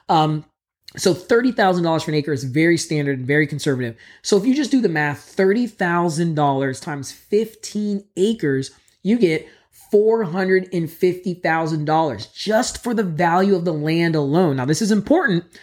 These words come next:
because what they were wanting to list the property for, guys, is three hundred and forty thousand dollars.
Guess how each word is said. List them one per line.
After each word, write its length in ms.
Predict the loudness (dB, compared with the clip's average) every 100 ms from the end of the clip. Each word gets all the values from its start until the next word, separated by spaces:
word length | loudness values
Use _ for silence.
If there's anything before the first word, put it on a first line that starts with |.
| -20 _
because 380 | -4 0 0 2
what 240 | 0 0 2
they 100 | 2
were 160 | 0
wanting 300 | -2 -2 -4
to 100 | -6
list 440 | -6 0 0 0 -2
the 80 | -4
property 400 | -2 -2 0 -4
for, 400 | -2 -6 -8 -14 _ _ -2
guys, 320 | 0 2 0 -2
is 160 | -6
three 320 | -6 0 2 2
hundred 260 | 0 -2
and 140 | -2 -2
forty 220 | 0 0
thousand 280 | 0 -2 -4
dollars. 280 | -8 -12